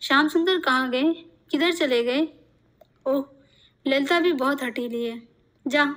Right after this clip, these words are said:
तुरंत उसे बुला ला।" अत्यधिक अधीर होकर राधा रानी चिल्लाती हुई ललिता, ललिता पुकारने लग जाती हैं तथा वहीं अतिशय व्याकुलता से इधर उधर दौड़ने लग जाती हैं।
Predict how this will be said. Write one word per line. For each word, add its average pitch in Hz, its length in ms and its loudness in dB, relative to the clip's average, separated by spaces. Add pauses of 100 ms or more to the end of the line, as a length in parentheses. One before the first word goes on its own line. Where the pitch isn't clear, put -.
(240)
तुरंत 320 280 0
उसे 311 200 -2
बुला 226 260 0
ला।" 226 100 0 (1500)
अत्यधिक 339 480 0
अधीर 294 400 0
होकर 311 280 0
राधा 262 280 2
रानी 294 240 0
चिल्लाती 254 480 -4
हुई 277 340 -2 (180)
ललिता, 277 460 0
ललिता 262 400 -2
पुकारने 262 520 -4
लग 240 180 -4
जाती 233 420 -6
हैं 247 100 -14 (600)
तथा 269 180 0
वहीं 269 360 0
अतिशय 269 500 -2
व्याकुलता 262 560 0
से 330 160 0
इधर 269 360 -2
उधर 302 200 0
दौड़ने 240 400 -2
लग 233 180 -2
जाती 226 400 -4
हैं। 247 120 -10